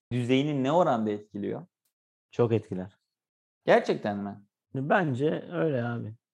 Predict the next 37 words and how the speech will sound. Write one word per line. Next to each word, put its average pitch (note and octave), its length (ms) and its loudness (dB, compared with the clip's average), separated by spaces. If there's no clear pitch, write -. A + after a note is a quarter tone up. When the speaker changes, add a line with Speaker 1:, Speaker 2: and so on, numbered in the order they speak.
Speaker 1:
Yani D#3+ 480 4
sen D3+ 160 -4
o D#3+ 80 -2
zaman F3 260 0
bir E3 40 -2
şarkıyı E3 580 -2
dinlerken G3 880 -2
daha D3+ 180 4
çok F3 180 -2
sözlerine D3 480 4
mi F3+ 80 2
odaklanıyorsun G2+ 760 -4
mesela? G#2 280 -6
Yani G#2+ 200 4
o A2 80 4
zaman C3 220 4
müziğin B2+ 500 4
bir C3+ 60 2
anlamı C#3 360 0
kalmıyor D3+ 360 2
Speaker 2:
Yok, C#3+ 100 6
Speaker 1:
mu? - 60 -4
Speaker 2:
şöyle, E3+ 280 10
Speaker 1:
Ya F#3 120 4
da B2 60 0
Speaker 2:
bence C3+ 100 8
Speaker 1:
mesaja D3+ 340 8
mı - 60 8
Speaker 2:
şarkı A2+ 140 6
Speaker 1:
odak- E3+ 220 2
Speaker 2:
özellikle C#3 580 4
"geçecek" B2 760 0
kelimesi B2+ 760 0
ben B2+ 240 0
hiç - 280 -8
dinlemeden B2+ 520 2
önce C3 400 0